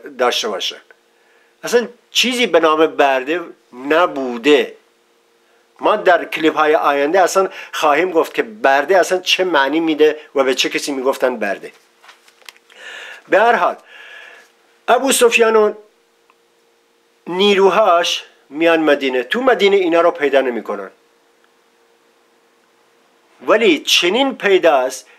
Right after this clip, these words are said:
که از مردم مدینه و احتمالاً همین بنی قریظه که یک قبیله، بزرگترین قبیله مدینه بوده، اینو می‌شنون که اینا رفتن اون کوههای احد. اینا هم اونجا می‌رن.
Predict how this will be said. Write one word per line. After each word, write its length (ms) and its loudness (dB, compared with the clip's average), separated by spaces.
که 220 0
از 260 0
مردم 720 0
مدینه 960 2
و 80 -2
احتمالاً 680 0
همین 360 -4
بنی 260 2
قریظه 880 0
که 120 -2
یک 280 2
قبیله، 480 0
بزرگترین 680 2
قبیله 560 2
مدینه 560 2
بوده، 600 2
اینو 240 0
می‌شنون 480 2
که 140 -4
اینا 180 2
رفتن 360 2
اون 120 -4
کوههای 600 0
احد. 300 2
اینا 280 0
هم 40 -8
اونجا 420 -4
می‌رن. 280 -10